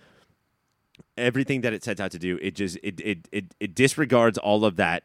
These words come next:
genre stuff and just says, "No, we have to, we have to tell this particular story." And I think that it stands, I know that I'm gonna get second place, just like I did with Jaws, because Dog Day Afternoon won,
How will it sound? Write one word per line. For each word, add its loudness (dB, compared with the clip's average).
genre 0
stuff -10
and -4
just -4
says, -4
"No, 0
we -2
have -6
to, -4
we 0
have -2
to -6
tell 0
this -4
particular -8
story." -2
And -4
I -2
think -2
that 2
it -4
stands, -4
I 8
know 8
that 6
I'm 4
gonna 2
get 2
second -2
place, -2
just 2
like 2
I 4
did 2
with 2
Jaws, -6
because -8
Dog 4
Day 4
Afternoon 2
won, 2